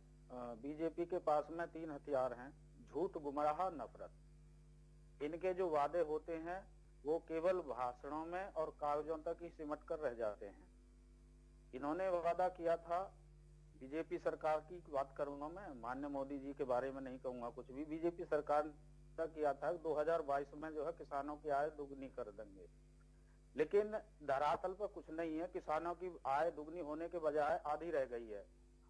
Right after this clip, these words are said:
और जो किसान लगभग पशुओं से, जिनको आवारा बना दिया है, उन पशुओं से लगभग पैंतीस प्रतिशत के करीब जो है इनसे लाभ लेता था,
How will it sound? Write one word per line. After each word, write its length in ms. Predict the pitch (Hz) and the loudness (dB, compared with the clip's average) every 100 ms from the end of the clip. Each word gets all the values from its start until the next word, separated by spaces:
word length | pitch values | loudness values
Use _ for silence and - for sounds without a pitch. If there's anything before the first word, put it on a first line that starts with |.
| - | -2
और 100 | 185 | 0
जो 160 | 190 | 2
किसान 540 | 214 175 - 160 185 196 | 0 -2 -2 2 2 2
लगभग 720 | 170 175 175 185 165 180 208 - - - - - | 0 0 0 0 2 2 0 -6 -20 -20 -18 -4
पशुओं 380 | 139 - 190 202 | -4 -2 -2 -2
से, 280 | 147 110 - - - | -2 -4 -4 -16 -10
जिनको 300 | 156 180 190 | -6 -4 0
आवारा 560 | 214 147 151 165 180 202 | 2 4 4 6 4 4
बना 260 | 190 165 | 2 0
दिया 260 | 147 139 113 | -2 -2 -4
है, 400 | 104 120 - - - - - - - | -4 -10 -10 -16 -20 -20 -20 -14 -4
उन 160 | 208 220 | -4 0
पशुओं 320 | 190 160 175 175 | 0 0 -2 -2
से 120 | 196 | 0
लगभग 320 | 190 180 208 | 0 2 0
पैंतीस 440 | 214 175 170 196 | 0 0 0 -2
प्रतिशत 600 | 190 185 175 196 185 185 190 | -6 -8 -6 -4 0 0 0
के 100 | 190 | 0
करीब 360 | 180 175 190 | 2 2 -2
जो 220 | 170 160 | 0 0
है 400 | 151 147 175 202 | 4 4 4 2
इनसे 200 | 165 156 | -2 -4
लाभ 280 | 190 160 165 | 0 2 2
लेता 340 | 165 151 143 123 | 2 0 0 -4
था, 340 | - 107 92 | -4 -8 -10